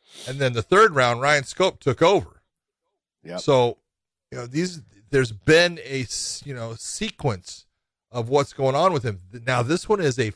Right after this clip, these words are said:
Speaker 1: five-round fight. It's not a three-round
Speaker 2: Yeah.
Speaker 1: fight. So it's something that, you know, you really gotta look at and go, "Hey, you know, s-, right now,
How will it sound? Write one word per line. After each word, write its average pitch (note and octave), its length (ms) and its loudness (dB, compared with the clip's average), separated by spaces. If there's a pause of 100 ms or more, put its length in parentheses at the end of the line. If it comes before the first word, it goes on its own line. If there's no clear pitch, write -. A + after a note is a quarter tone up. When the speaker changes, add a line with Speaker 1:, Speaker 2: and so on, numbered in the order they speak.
(140)
Speaker 1:
five-round C3+ 640 -2
fight. A2+ 220 -8
It's D3 180 -12
not G3 180 -4
a - 60 -8
three-round D3+ 520 -6
Speaker 2:
Yeah. - 120 -14
Speaker 1:
fight. - 180 -14 (680)
So A2+ 340 0
it's B2+ 180 -6
something F#3 400 0
that, C#3 140 -8
you C3 160 -6
know, C3+ 60 -2
you C3 200 0
really C#3 200 4
gotta C#3 240 2
look D3+ 240 -4
at D3+ 100 0
and C3 120 -14
go, A#2 160 0
"Hey, D3+ 340 -2 (760)
you A2 80 -12
know, A2+ 160 -8
s-, - 260 -16 (180)
right C3 240 0
now, D#3+ 440 0